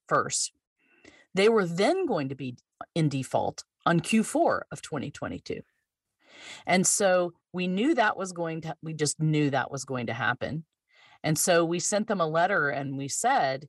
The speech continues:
you know, "You are in, you are in breach for Q three. You're about to be in breach on Q four. If you don't send this, we're gonna terminate the agreement."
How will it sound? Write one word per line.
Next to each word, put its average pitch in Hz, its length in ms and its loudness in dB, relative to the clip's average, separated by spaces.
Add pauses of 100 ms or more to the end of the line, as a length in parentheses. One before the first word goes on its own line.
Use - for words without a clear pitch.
(260)
you 160 100 -8
know, 143 300 -4 (260)
"You 160 260 0
are 220 120 2
in, 233 240 -2 (140)
you 165 220 -2
are 240 100 2
in 277 140 0
breach 147 540 -6 (240)
for 160 120 -2
Q 170 280 -2
three. 120 500 -4 (540)
You're 165 200 4
about 180 380 2
to 226 80 -4
be 156 260 -8
in 147 140 -4
breach 143 340 -6
on 151 200 0
Q 156 280 -8
four. 135 480 -4 (1120)
If 269 300 2
you 196 180 -2
don't 175 240 0
send 180 240 -2
this, 147 180 -2
we're 147 200 -2
gonna 135 180 0
terminate 127 540 -4
the 120 140 -8
agreement." - 420 -6